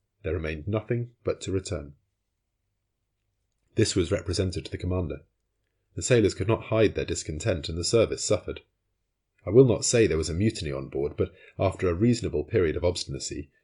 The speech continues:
Captain Farragut, as Columbus did, asked for three days' patience. If in three days the monster did not appear, the man at the helm should give three turns of the wheel, and the Abraham Lincoln should make for European seas.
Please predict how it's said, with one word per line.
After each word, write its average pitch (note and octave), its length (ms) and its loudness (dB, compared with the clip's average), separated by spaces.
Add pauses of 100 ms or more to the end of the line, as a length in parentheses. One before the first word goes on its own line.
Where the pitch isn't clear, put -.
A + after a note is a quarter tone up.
(140)
Captain F2 340 -2
Farragut, E2+ 520 -2 (220)
as D#2 200 -6
Columbus E2 500 -4
did, - 200 -8 (260)
asked F2 300 -2
for - 100 -6
three G2 240 -2
days' F#2 240 2
patience. - 640 -4 (640)
If - 160 -6
in E2+ 120 -2
three G#2+ 200 0
days G#2 320 2
the E2 80 -8
monster D#2+ 360 -6
did C#2+ 140 -10
not E2+ 200 -6
appear, A2 380 -4 (320)
the D#2+ 80 -6
man F#2 180 -2
at - 80 -6
the A2+ 80 0
helm G2 220 -2
should - 220 -8
give - 160 -6
three G#2+ 200 0
turns G#2+ 340 0
of G#2+ 40 -8
the G#2+ 80 -4
wheel, E2 260 -2 (400)
and D2 160 -6
the D2 100 0
Abraham F2+ 380 -2
Lincoln G#2 320 -4
should - 220 -10
make D#2+ 240 -8
for - 160 -20 (140)
European E2+ 520 -6
seas. - 480 -10